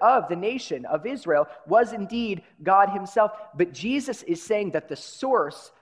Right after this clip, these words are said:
of what's going on in them right now is not from God. He says that they can say whatever they want, but they need to look at what's happening. I, I think we need to hear the frustration in Jesus' voice over this. When he says, "Why don't you understand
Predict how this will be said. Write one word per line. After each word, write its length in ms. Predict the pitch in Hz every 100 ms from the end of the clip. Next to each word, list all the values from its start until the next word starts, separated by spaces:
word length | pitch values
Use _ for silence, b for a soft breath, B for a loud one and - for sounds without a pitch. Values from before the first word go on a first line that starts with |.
| -
of 180 | 135
what's 200 | 139 160
going 280 | - 190 180
on 200 | 170 170
in 180 | 165 165
them 180 | 160 143
right 200 | 139 135
now 200 | 127 117
is 140 | 110
not 400 | 120 123 117 -
from 160 | 110 98
God. 220 | 95 73 _ _ _ _ _ _ _ _ _
He 140 | - 226
says 220 | 220 202
that 140 | 190
they 100 | 196
can 160 | 190 180
say 180 | - 190
whatever 560 | 190 - 208 220 240
they 160 | 220 202
want, 320 | 175 220 214 B -
but 120 | 165
they 100 | 220
need 180 | 247 165
to 80 | 175
look 360 | 160 240 247
at 100 | 180
what's 240 | 170 170 -
happening. 520 | - 214 - 151 104 _ b b
I, 80 | - -
I 80 | 185
think 220 | 254 277
we 80 | 233
need 160 | 196
to 40 | 165
hear 280 | - 196
the 100 | 202
frustration 720 | - 147 - - 135 147 - 90 _ _ _ _ _ _
in 140 | 139 131
Jesus' 420 | 135 147 131 -
voice 540 | 110 131 107 - - _ _ _ _
over 240 | 139 139 131
this. 260 | 110 - _ -
When 100 | 156
he 60 |
says, 240 | 151 175 143
"Why 420 | 131 175 196 214
don't 340 | 170 196 202
you 120 | 208
understand 800 | 180 151 151 - - 170 185 120